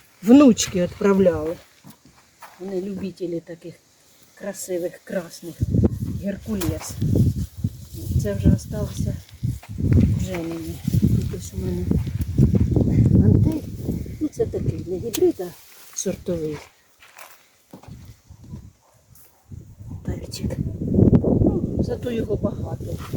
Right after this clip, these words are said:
Він довго. Ось його скільки ось тут нав'язалося за зелене. От. І на цьому ось теж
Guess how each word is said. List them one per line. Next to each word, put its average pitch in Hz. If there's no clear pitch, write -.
Він -
довго. -
Ось -
його 254
скільки 202
ось 165
тут 160
нав'язалося 170
за 170
зелене. 170
От. -
І 190
на 185
цьому 180
ось 170
теж 156